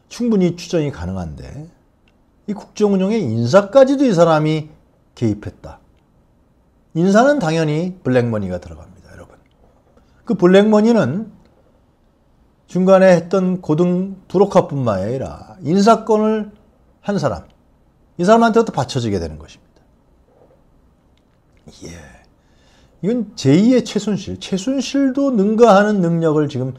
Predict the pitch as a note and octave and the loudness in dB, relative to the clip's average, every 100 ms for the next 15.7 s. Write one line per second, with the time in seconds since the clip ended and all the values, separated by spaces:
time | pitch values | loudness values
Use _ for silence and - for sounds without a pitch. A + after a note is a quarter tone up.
0 | - _ - C#3 C#3+ C#3 C3 A2+ F#2+ F2 | -18 _ -2 2 6 6 4 -2 -4 -6
1 | G#2 D3 G#2 C3+ - - _ _ - C3 | -6 -6 -6 -6 -8 -18 _ _ -2 0
2 | B2+ B2+ F#2 C#2 D#2+ B2 B2 F2 D2+ E2+ | 2 2 -2 -10 -12 -10 -8 -10 -12 -18
3 | _ - _ _ _ _ _ _ _ _ | _ -20 _ _ _ _ _ _ _ _
4 | _ _ - G3 - G#3 G3+ - - C4+ | _ _ -8 -2 0 0 -2 -8 -2 0
5 | B3 A#2+ B2+ B3+ A3+ _ _ _ _ _ | 0 -4 -6 -8 -12 _ _ _ _ _
6 | _ _ D#3+ E3+ E3 E3 E3 D#3+ D#3 - | _ _ -6 -2 0 0 0 0 -2 -4
7 | - _ D#3 E3+ F#3 F3+ F3+ F3 F3 F3 | -12 _ -2 2 2 2 2 4 4 4
8 | F3 E3+ E3 E3+ E3+ E3+ E3+ - _ - | 2 0 2 2 0 -4 -10 -18 _ -2
9 | D#3 F#3+ F#3+ F3 D#3+ D#3 A#2+ - F2 C#3 | 2 2 4 2 2 0 -4 -8 -10 -10
10 | E3+ F#3+ _ _ - - - - G2 A2+ | -12 -16 _ _ -20 -20 -16 -10 -8 -6
11 | C#3 D#3+ D3+ C#3 G#2 F#2 F2+ D2+ D#2 - | -2 0 0 -2 -4 -4 -8 -10 -16 -18
12 | - - _ E3+ F3+ F#3+ G3 F3+ D3 _ | -20 -20 _ -10 -6 -6 -6 -8 -12 _
13 | _ _ _ _ - E3 A3 A#3+ C4+ C4+ | _ _ _ _ -8 -2 0 2 2 0
14 | G#3 E3 G#3 G#3 C#3 D3+ E3+ F3+ F3 F3 | -4 -4 -2 -2 0 0 2 2 2 0
15 | D#3 D#3 D#3+ D#3 F3 F#3 F#3 | 0 0 0 0 -2 -2 -4